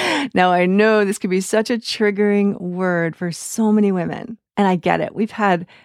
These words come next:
a lot of conditioning around beauty. In fact, all the codes here that I'm gonna share with you, they, um, have been really,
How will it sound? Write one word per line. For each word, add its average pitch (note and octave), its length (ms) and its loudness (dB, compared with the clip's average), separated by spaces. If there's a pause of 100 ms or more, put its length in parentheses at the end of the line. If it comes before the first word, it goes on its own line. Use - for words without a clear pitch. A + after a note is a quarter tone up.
(460)
a F#3 120 0
lot F3 200 4
of E3 120 -4
conditioning E3 640 -4 (180)
around D#3+ 280 -2
beauty. D#3 360 -6
In G3 80 -2
fact, F#3 240 -2
all A3 260 2
the C4 100 -2
codes G3 360 -2
here E3+ 140 -2
that E3+ 100 -2
I'm E3 60 -2
gonna D#3+ 160 -2
share E3 320 -4
with E3 220 -8
you, - 260 -8 (1400)
they, F#3 580 4
um, E3+ 640 0 (200)
have G#3 320 2
been F#3+ 480 4 (100)
really, A3+ 580 2